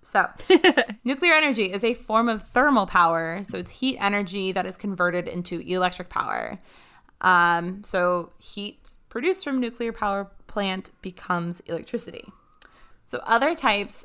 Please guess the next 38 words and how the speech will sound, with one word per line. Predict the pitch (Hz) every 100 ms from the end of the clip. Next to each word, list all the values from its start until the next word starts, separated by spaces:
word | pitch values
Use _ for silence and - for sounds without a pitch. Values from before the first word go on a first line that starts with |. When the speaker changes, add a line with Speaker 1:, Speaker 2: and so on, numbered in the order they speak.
| -
Speaker 1:
of | 190 180 185
thermal | 190 175
power | 175 170 175
include | 175 180 - 175 175 -
coal, | - 202 202 208 -
solar, | - - 170 170 165 165 160
geothermal, | 170 - 208 208 185 175 175 170 170 180 - - - _
waste | 202 226 -
incineration, | 214 - 202 190 185 185 180 190 180 180 180
and | - 170 165 165
natural | 170 190
gas. | 170 - 175 175 175 - - - -
The | 214
majority | 226 247 294 330
of | 262
those | 220 202 196 196
use | 202 202 185 180
fossil | - 170 180
fuels. | 170 180 156 156 180 - - - -
There | 196 196
are | 190
renewable | 196 202 208 214 208
energy | 175 180 180
sources | 175 170 175 180 175 170 175 -
that | 175
are | 170
on | 175
the | 170
rise. | 233 254 240 240 190
We've | 190 185
all | 175 180
heard | 190 180
of | 175 170
these, | 165 165 165 170 175
like | -
wind, | 185 175 196 202 190 185 185 185
hydroelectric, | 180 180 180 175 175 175 175 -
wave, | 170 165 165 165 170